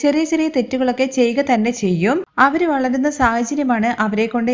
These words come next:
ഇങ്ങനത്തെ ചെറിയ ചെറിയ തെറ്റുകളൊക്കെ ചെയ്യിപ്പിക്കുന്നത്. ഒരു കുട്ടി ഒരു തെറ്റ് ചെയ്തു കഴിഞ്ഞു കഴിഞ്ഞാൽ അതിന് ശിക്ഷ കൊടുക്കുന്നതിനേക്കാൾ നല്ലത് ആ കുട്ടിയെ പറഞ്ഞ് മനസ്സിലാക്കുക. എന്തായാലും ആ കുട്ടിയെ ദുർഗുണ പരിഹാര പാഠശാലയിൽ നിന്ന് പോകാതെ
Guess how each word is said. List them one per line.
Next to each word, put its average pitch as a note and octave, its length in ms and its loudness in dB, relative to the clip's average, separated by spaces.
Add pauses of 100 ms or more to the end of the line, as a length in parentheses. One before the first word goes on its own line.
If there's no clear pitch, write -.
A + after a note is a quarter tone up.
(120)
ഇങ്ങനത്തെ C4 300 0
ചെറിയ C#4 300 0
ചെറിയ C#4+ 360 -2
തെറ്റുകളൊക്കെ A#3+ 420 0 (100)
ചെയ്യിപ്പിക്കുന്നത്. G3+ 800 0 (180)
ഒരു C#4+ 140 2
കുട്ടി D4 280 -2 (100)
ഒരു C#4+ 160 -2
തെറ്റ് A3+ 300 -2
ചെയ്തു B3 240 0
കഴിഞ്ഞു A3 240 -2
കഴിഞ്ഞാൽ G#3+ 240 -2 (100)
അതിന് G3+ 300 -2 (180)
ശിക്ഷ A3+ 260 -2 (100)
കൊടുക്കുന്നതിനേക്കാൾ B3 680 0
നല്ലത് G3+ 300 0 (180)
ആ G#3 60 -2
കുട്ടിയെ A#3+ 360 -2 (500)
പറഞ്ഞ് A#3 300 2
മനസ്സിലാക്കുക. G#3+ 840 0 (200)
എന്തായാലും A#3 580 0
ആ B3+ 140 2
കുട്ടിയെ C4+ 440 0 (400)
ദുർഗുണ C#4 420 2
പരിഹാര C#4+ 300 0
പാഠശാലയിൽ B3 680 0
നിന്ന് A#3+ 200 -2
പോകാതെ A3+ 580 0